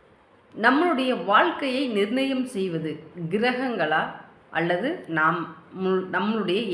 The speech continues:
எண்ணங்களா? இந்த மனிதனுடைய உருவம் என்பது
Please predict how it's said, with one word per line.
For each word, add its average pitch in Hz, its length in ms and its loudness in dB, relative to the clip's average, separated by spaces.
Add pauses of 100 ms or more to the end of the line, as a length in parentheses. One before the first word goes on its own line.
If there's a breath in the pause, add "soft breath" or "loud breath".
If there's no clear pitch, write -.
எண்ணங்களா? 165 460 -2 (1400 soft breath)
இந்த 247 260 4
மனிதனுடைய 285 800 2
உருவம் 254 640 -2
என்பது 175 720 -4